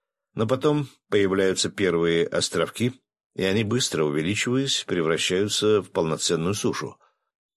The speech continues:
Мила тоже села на мель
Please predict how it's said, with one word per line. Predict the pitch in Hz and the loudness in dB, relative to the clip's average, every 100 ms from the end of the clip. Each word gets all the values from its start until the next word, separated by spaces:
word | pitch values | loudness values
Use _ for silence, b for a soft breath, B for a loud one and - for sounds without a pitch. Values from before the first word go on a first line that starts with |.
| _ _ _ _ _ _ _ _ _ _ _ _ - | _ _ _ _ _ _ _ _ _ _ _ _ -4
Мила | 120 147 147 131 117 B B _ _ | 0 4 6 6 2 B B _ _
тоже | 139 110 - | 2 2 2
села | - 95 85 | 0 2 2
на | 76 | 2
мель | 82 139 127 | 0 0 -2